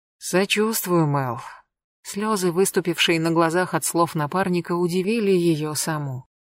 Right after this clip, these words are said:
Обычно она предпочитала не рассказывать коллегам о ранней деменции мужа,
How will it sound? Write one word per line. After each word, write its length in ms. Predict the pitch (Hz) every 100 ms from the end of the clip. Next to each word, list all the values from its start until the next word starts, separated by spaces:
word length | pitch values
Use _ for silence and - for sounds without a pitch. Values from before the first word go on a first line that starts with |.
| _ _ _
Обычно 560 | 208 214 240 - 170 156
она 180 | 160 175
предпочитала 800 | 170 160 170 - 160 160 170 170
не 140 | 170
рассказывать 640 | 170 - 214 208 151 143
коллегам 520 | - 156 156 156 151 156
о 80 |
ранней 420 | 160 160 151 147 147
деменции 520 | 165 156 139 - 165
мужа, 460 | 170 160 131 135